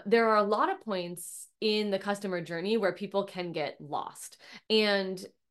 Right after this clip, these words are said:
it would do you some good, and this is what I do with private coaching clients, to look at your customer journey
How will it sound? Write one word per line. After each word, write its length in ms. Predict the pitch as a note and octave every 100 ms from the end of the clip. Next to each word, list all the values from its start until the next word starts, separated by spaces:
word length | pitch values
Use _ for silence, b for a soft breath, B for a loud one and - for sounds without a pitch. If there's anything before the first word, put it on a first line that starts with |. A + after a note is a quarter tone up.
| -
it 200 | A3 G#3+
would 640 | G#3+ A3 A3+ A3+ G#3 G#3 F3+
do 280 | A3+ C4
you 300 | C4 A3 A3+
some 260 | G#3+ F#3+ F3+
good, 360 | D#3+ D3+ F3 G3+
and 140 | F#3
this 140 | F#3+
is 100 | G3
what 100 | F#3
I 80 | E3+
do 140 | D#3+ D#3+
with 160 | D#3+ - _
private 220 | F3+ E3 -
coaching 260 | E3+ E3+
clients, 300 | D#3+ D3 E3+ B B -
to 120 | A#3
look 260 | F#3+ G#3 A3
at 60 |
your 120 | A3+
customer 420 | A3+ G3 G#3 F#3+ F3
journey 360 | E3 F3+ F#4